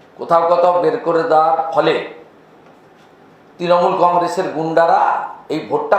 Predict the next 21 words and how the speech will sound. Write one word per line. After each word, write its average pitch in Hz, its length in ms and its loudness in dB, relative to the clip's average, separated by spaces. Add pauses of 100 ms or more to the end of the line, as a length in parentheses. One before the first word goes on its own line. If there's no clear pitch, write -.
পুরো 185 200 2 (200)
পুলিশের 208 400 0
সঙ্গে 123 280 0
হয়েছে। 90 260 -8 (180)
তৃণমূলের 165 560 -2
রোল 170 120 0 (100)
খুব 165 100 -4 (100)
একটা 165 160 2 (100)
এই 156 120 -4
ভোটে 139 180 -6 (100)
নেই। 139 120 -2 (1900)
পুলিশের 214 380 0 (100)
সাহায্যে 185 480 2 (1200)
তারা 143 180 0 (120)
কোথাও 160 260 0 (100)
কোথাও 196 220 2 (120)
অ্যাবসেন্ট 208 520 -2 (100)
এবং 185 140 -2 (200)
মৃত 151 240 -10 (220)
ভোটার 131 360 0 (1700)
বিশটা, 156 300 0